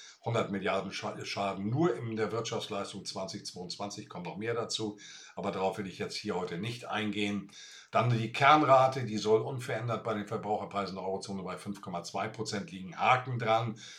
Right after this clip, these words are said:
U S A die zweite Schätzung für das bip, zwei Komma neun Prozent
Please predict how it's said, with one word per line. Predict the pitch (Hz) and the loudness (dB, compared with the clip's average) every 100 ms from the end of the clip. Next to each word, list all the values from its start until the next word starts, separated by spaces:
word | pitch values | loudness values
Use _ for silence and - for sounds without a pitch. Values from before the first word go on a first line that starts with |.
| - - | -20 -6
U | 123 | 2
S | 131 120 | 2 4
A | 113 120 | 6 6
die | 117 | 4
zweite | - 110 107 120 117 | -2 -2 0 0 -2
Schätzung | 107 - 113 - 117 104 | -4 -2 -4 -2 -2 -4
für | 117 | -4
das | 104 95 - | -2 -2 -2
bip, | 101 - - | -4 -4 -2
zwei | - 123 139 | 2 6 4
Komma | 139 123 | 4 2
neun | 120 117 | 2 2
Prozent | 117 117 - 120 | 0 -4 0 0